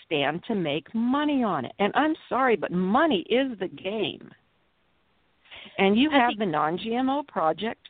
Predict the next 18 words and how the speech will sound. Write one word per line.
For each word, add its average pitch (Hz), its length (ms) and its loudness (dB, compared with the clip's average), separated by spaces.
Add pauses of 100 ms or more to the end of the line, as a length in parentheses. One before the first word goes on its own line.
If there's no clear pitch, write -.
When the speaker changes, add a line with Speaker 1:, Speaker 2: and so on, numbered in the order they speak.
(160)
Speaker 1:
Hmm? 247 120 -2 (120)
Go 202 80 -8
ahead. 175 220 -12 (640)
Speaker 2:
At 233 180 0
the 285 140 -2
end 359 120 -2
of 349 80 -4
the 240 60 -2
day, 214 640 2
we're 220 300 -2
all 254 420 2 (220)
eating 226 420 -6
basically 208 500 -2
the 190 140 -8 (100)
same 196 300 -2
food, 233 300 2
drinking 196 340 -2
the 190 100 -2